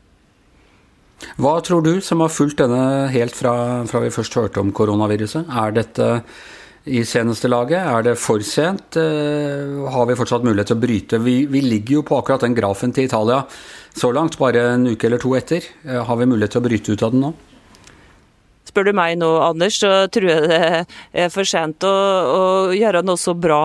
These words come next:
Speaker 2: som de beste landene, i hvert fall, som Per Olav tidligere har skrevet om i avisa i dag, Taiwan for eksempel, så bare har førtifem tilfeller eller noe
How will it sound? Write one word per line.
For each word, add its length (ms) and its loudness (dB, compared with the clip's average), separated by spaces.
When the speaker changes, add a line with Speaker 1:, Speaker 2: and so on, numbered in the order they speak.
Speaker 2:
som 240 0
de 80 0
beste 400 -2
landene, 320 2
i 60 0
hvert 160 -4
fall, 160 2
som 260 -2
Per 160 -2
Olav 320 -2
tidligere 320 0
har 80 -2
skrevet 380 0
om 180 -4
i 60 0
avisa 380 -2
i 20 -2
dag, 240 0
Taiwan 480 -2
for 160 -10
eksempel, 480 -4
så 220 2
bare 300 0
har 180 0
førtifem 640 0
tilfeller 540 0
eller 240 0
noe 500 0